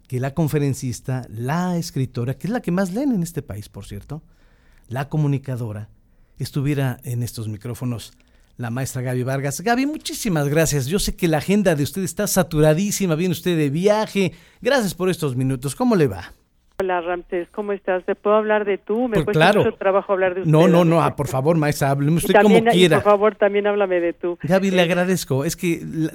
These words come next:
Speaker 1: es una persona muy, muy entrañable.
Speaker 2: Muchas
Speaker 1: Ma-,
Speaker 2: gracias,
Speaker 1: maestra,
Speaker 2: muchas gracias.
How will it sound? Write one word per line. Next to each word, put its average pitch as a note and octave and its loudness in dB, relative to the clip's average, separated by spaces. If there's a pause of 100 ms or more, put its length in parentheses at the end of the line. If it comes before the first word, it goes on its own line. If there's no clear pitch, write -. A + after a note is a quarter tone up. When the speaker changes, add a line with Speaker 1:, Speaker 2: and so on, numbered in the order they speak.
(200)
Speaker 1:
es - -8
una G3 0
persona F#3 -4
muy, F3 -4
muy E3+ -2
entrañable. B2+ -4 (340)
Speaker 2:
Muchas F3+ -4
Speaker 1:
Ma-, - -20
Speaker 2:
gracias, E3 -10
Speaker 1:
maestra, G3 0
Speaker 2:
muchas G3 -4
gracias. F3 -12